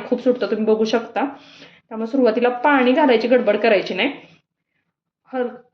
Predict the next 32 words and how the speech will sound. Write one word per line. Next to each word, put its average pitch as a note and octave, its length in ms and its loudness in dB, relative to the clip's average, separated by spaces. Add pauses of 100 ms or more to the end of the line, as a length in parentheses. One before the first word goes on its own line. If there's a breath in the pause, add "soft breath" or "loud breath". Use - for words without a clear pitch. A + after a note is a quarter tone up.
(120)
आधी A3 200 -4
सुरुवातीला B3+ 480 0
असंच B3+ 340 0
पीठ B3+ 160 -2
ह्याच्यामध्ये G#3+ 420 0
आपण B3+ 200 0 (100)
मळून A3 280 4
घेणार A3 300 2
आहे. G#3 260 0 (1700)
तर A3 80 -16
तुमच्याकडे B3+ 480 0
थालीपीठाची A#3+ 540 2
भाजणी B3+ 300 4
असेल A#3+ 380 0
तर B3 60 0
तुम्ही A#3+ 280 0
ते B3 60 6
पीठ A#3+ 160 2
घालू A#3+ 200 4
शकता, A3+ 420 -2 (480 loud breath)
पण B3 80 -8
नसेल B3 520 -2
तर B3 60 0
काय A#3 180 0
करायचं, G#3 540 -2
गहू, B3+ 420 4 (880)
गव्हाचं B3+ 320 -2
पीठ, B3 260 -4
ज्वारीचं A#3+ 320 0
पीठ, C4 400 -4
तांदळाचं A3 360 0
पीठ, A#3+ 280 -4